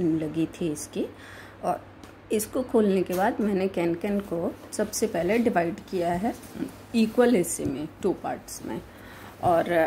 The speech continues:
आपको ये देख लेना है कि आपके size क्या है। आप अपने size के हिसाब से इसे कर सकते हैं।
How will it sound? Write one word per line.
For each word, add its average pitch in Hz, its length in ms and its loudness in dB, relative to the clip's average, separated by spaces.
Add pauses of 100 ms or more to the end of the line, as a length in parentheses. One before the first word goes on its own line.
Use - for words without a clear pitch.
(120)
आपको 185 340 2
ये 226 240 4
देख 190 380 2
लेना 175 220 2
है 165 140 -2
कि 370 320 -4
आपके 208 320 0
size 170 480 0
क्या 156 120 -2
है। 180 240 -4
आप 190 200 2
अपने 220 400 2
size 214 360 2 (120)
के 233 100 2
हिसाब 196 380 0
से - 220 -4
इसे 170 480 -2 (520)
कर 151 100 -6
सकते - 460 -8
हैं। - 280 -6